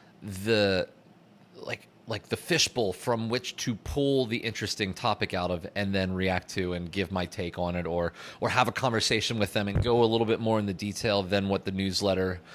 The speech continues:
could provide, because they've done the research and really kind of simplified it in a very entertaining way, whatever they wanna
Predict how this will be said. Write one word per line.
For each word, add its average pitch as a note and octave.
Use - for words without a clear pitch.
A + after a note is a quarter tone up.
could D#3
provide, F2+
because A2
they've A#2
done G#2+
the G2
research G2+
and F#2+
really F#2+
kind A#2
of F2+
simplified D3+
it F3
in G#2+
a G2+
very A2
entertaining A2
way, A2
whatever G#2
they G2
wanna F#2